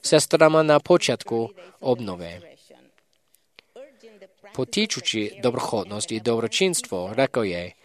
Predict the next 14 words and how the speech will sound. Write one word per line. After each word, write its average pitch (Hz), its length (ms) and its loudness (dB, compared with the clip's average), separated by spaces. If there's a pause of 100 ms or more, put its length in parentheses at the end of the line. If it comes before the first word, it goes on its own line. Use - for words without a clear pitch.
(480)
„Živite 180 520 4
li 160 220 8
po 156 200 8
tim 160 260 -2
načelima, 87 640 -2 (680)
kako 165 260 6
li 170 120 4
će 170 200 4
veliki 151 440 4
i 147 40 2
slavna 127 500 0
biti 120 300 -6
vaša 123 320 0
nagrada 110 640 -2